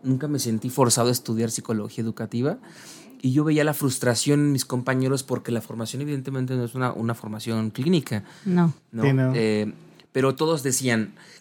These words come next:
Speaker 1: cuando termine la carrera yo voy a, yo voy a dar terapia. Vali-, valiéndome,
Speaker 3: <laughs>
Speaker 1: valiéndome
Speaker 3: Madres.
Speaker 2: Madres, tal
Speaker 1: queso,
Speaker 2: cual.
Speaker 1: yo voy a ser terapeuta. Voy a ser, este, sí, psicólogo, terapeuta, ¿no? Y yo no estaba peleado con esa idea, ¿eh? Yo decía, todo menos terapeuta.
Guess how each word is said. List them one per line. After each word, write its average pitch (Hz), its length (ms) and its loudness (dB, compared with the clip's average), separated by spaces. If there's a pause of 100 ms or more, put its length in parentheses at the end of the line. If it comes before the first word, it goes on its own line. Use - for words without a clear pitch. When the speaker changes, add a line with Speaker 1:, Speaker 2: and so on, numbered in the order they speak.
(120)
Speaker 1:
cuando 143 360 2
termine 170 480 2
la 156 160 -2
carrera 135 300 -4
yo 143 140 -2
voy 131 140 -4
a, 117 160 -10
yo 127 160 -2
voy 123 120 -2
a - 20 -2
dar 110 120 -4
terapia. - 440 -12 (240)
Vali-, - 220 4 (100)
valiéndome, 339 640 0 (120)
Speaker 3:
<laughs> 120 120 -12
Speaker 1:
valiéndome 117 1120 0
Speaker 3:
Madres. 165 320 4
Speaker 2:
Madres, 247 760 2
tal 202 180 2
Speaker 1:
queso, 196 160 0
Speaker 2:
cual. - 240 0 (560)
Speaker 1:
yo 139 160 0
voy 139 160 6
a 123 60 2
ser 127 220 0
terapeuta. 101 580 0
Voy 135 140 2
a 135 40 0
ser, 156 320 0 (320)
este, 110 460 2
sí, 175 120 2
psicólogo, 135 560 2 (200)
terapeuta, 113 560 4
¿no? 123 140 -2 (500)
Y 139 140 -2
yo 185 280 2
no 190 80 2
estaba 170 320 -4
peleado 147 320 2
con 127 140 -6
esa 127 160 -2
idea, 113 300 -4
¿eh? 123 60 -6
Yo 131 80 -2
decía, 127 320 -2
todo 160 200 2
menos 143 220 0
terapeuta. 107 420 -6